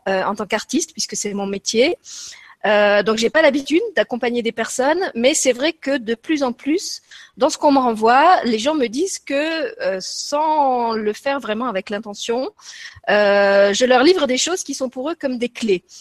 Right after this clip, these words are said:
Et alors les infos que moi je reçois, euh, sont comme des clés qui vont ouvrir vos, vos trésors au moment où ça sera le moment pour vous. Donc peut-être dans ce qui va me sortir ce soir,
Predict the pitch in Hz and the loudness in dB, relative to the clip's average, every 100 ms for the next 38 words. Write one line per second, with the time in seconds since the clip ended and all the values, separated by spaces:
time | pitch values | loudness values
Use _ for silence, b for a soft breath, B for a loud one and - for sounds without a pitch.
0 | B B B - 220 220 254 302 330 285 | B B B 0 4 6 6 4 4 2
1 | 269 - 339 262 233 294 269 233 - 254 | 0 -2 -4 -4 -2 -4 -4 -8 -6 -2
2 | 294 381 440 - 208 202 202 196 190 196 | 0 0 -2 -4 -4 -2 -2 -2 -4 -6
3 | 190 190 - _ _ _ - 151 320 320 | -8 -10 -14 _ _ _ -12 -6 -4 0
4 | 381 302 277 294 311 392 392 - 233 214 | 0 0 0 0 2 0 -2 -10 -12 0
5 | 349 370 277 285 285 233 208 202 190 190 | 4 4 2 -4 -4 -4 0 2 2 2
6 | 185 175 170 185 180 180 175 - 277 233 | -2 -4 -8 -6 -2 -2 -4 -2 0 2
7 | 240 370 - B B B - 302 302 294 | 2 2 -2 B B B 2 4 6 6
8 | 392 392 269 262 - 330 262 277 320 294 | 4 4 2 0 2 0 2 -2 -4 -8
9 | 262 214 190 _ 185 180 - 254 330 320 | -10 -10 -12 _ -16 -8 -6 -2 -2 -2
10 | 233 269 - 233 247 - 254 - 262 - | -4 -4 -8 -6 -6 -6 -8 -8 -8 -8
11 | - 214 | -6 0